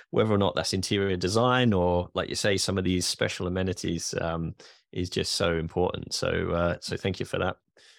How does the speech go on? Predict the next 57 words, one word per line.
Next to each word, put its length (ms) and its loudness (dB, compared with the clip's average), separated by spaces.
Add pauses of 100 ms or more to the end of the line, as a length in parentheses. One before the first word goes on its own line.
(340)
So 240 4 (160)
as 100 4
we 120 6
reach 320 2
towards 420 2
the, 380 2
uh, 200 2
towards 280 -4
the 80 2
end 100 2
of 80 0
these, 240 0
these 160 -2
podcasts, 380 -2
we 80 0
love 140 2
to 100 -10
just 180 -2
do 100 4
a 60 2
couple 240 -4
of 60 -4
fun 400 -2
questions. 640 -2
And 100 2
one 120 4
of 20 2
the 60 2
questions 580 0
we, 280 4
we 140 -2
tend 260 -2
to 100 -6
do 260 2
is 300 0 (400)
sort 260 -4
of, 80 -12
what, 260 -2
what 140 4
would 120 0
you 40 -4
class 300 0
as 180 -4
your 300 4
superpower? 560 -2
But 80 0
I'm 100 4
gonna 140 6
mix 240 0
it 40 0
up 200 0
because 260 -4
there's 160 -2
two 180 4
of 120 0
you. 220 2
So 300 0